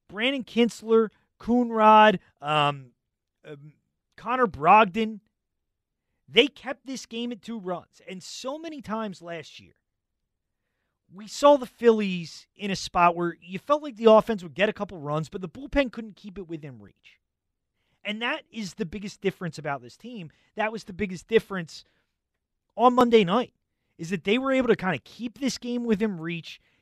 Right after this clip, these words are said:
keep the Phillies within striking distance, and, uh, they were struggling against Jacob deGrom. They couldn't really do anything. Um, in, in regards to deGrom in this game,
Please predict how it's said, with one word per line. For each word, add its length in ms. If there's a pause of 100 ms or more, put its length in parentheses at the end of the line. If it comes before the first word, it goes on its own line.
(120)
keep 260
the 100
Phillies 460
within 300
striking 540
distance, 560 (300)
and, 480 (380)
uh, 320 (300)
they 160
were 100
struggling 500
against 240
Jacob 300
deGrom. 380 (200)
They 120
couldn't 220
really 200
do 240
anything. 500 (300)
Um, 420 (800)
in, 200
in 180
regards 540
to 80
deGrom 440
in 60
this 180
game, 320